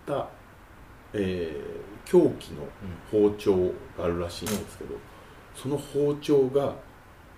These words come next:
Speaker 1: 私がいつも使っているスーパーで買ったらしいんですよ。
Speaker 2: え？ちゃんまつさんがいつも使ってるスーパーで？
Speaker 1: スーパーの二階がなんか雑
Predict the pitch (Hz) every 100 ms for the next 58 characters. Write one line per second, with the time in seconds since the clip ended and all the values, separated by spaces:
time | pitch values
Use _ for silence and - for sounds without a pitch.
0 | - 98 107 160 160 151 135 - 143 170
1 | - 170 - - - 101 95 - 101 92
2 | 101 107 - - - - - - 185 170
3 | - 78 - - - - 87 90 90 78
4 | - - - - - - - - - -
5 | - - - - 190 - - - - -
6 | 147 190 196 196 190 175 165 - - 107
7 | - 120 120 - 147 - 131 98 87 -
8 | 110 - - - 147 131 87 82 78 85
9 | - - 120 104 101 107 139 143 139 147
10 | 95 85 90